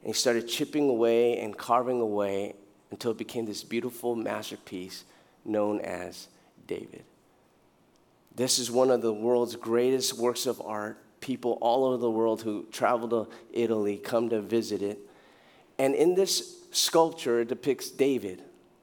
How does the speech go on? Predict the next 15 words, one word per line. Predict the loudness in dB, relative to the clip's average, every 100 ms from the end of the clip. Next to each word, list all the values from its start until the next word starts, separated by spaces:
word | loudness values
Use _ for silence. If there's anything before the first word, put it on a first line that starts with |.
| _ _ _ _ _ _ _ _ _ _
with | -6 0
a |
sling | 0 4 4 6
over | 4 4
his | 0
shoulder | 0 0 0 0 0
and | 0
a | -2
stone | 0 2 4
in | 4
his | 4 0
hand, | -6 -8 -12 -20 _ _ _ _ _ _ _ _ _ _ _ _ _ -12
who's | -2
just | 0
an | 4